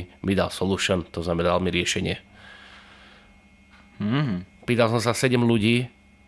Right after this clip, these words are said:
Speaker 1: z toho päť priamo s tým robí a nevedelo mi poradiť.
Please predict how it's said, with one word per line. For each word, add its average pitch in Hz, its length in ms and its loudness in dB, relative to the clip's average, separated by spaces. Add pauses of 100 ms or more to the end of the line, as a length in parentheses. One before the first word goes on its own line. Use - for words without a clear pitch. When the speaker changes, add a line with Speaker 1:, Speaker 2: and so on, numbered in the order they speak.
(280)
Speaker 1:
z - 120 -14
toho 107 320 0
päť 131 240 0
priamo 120 320 4
s - 80 -4
tým 117 160 2
robí 113 240 2
a 110 80 4
nevedelo 107 320 2
mi 104 160 2
poradiť. 107 520 0